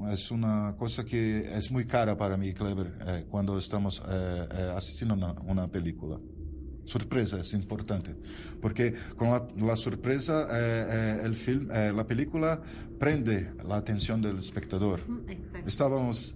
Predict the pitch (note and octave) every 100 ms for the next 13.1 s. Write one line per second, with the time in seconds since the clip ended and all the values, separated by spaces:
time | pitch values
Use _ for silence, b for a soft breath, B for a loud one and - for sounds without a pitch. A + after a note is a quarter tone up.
0 | - - D3 D3+ C#3 B2+ A2 A#2 A2+ A2
1 | G#2+ - - - - - - - - -
2 | - - - - G#3+ - A#3+ A3 G3+ G3
3 | A#3 A3+ C4 C4 C4 A#3+ A3 G#3+ A3 A3+
4 | A3+ A3 G#3+ G#3+ G#3+ A3+ A3 G3+ F#3 -
5 | G#3+ G#3 G#3 A3 - - E3+ F#3 F3+ A#3+
6 | A#3 A3+ G#3 F3+ F#3 F#3 F3+ G#3 F#3+ F#3
7 | F#3 E3+ G3+ - D#3+ D#3 D#3 B B B
8 | - A#3+ D4+ C#4 C#4+ C#4+ - C4 B3+ B3
9 | B3+ B3+ C4 - - G#3+ G3 F#3 - -
10 | A#3+ B3 A#3+ A#3+ - - - A#3 A3 G#3+
11 | A3+ G#3+ - G#3+ G3+ F#3+ A3 G#3 A3 G#3
12 | G3 - F#3 G3 G3 G#3+ A3 G#3 A3 G#3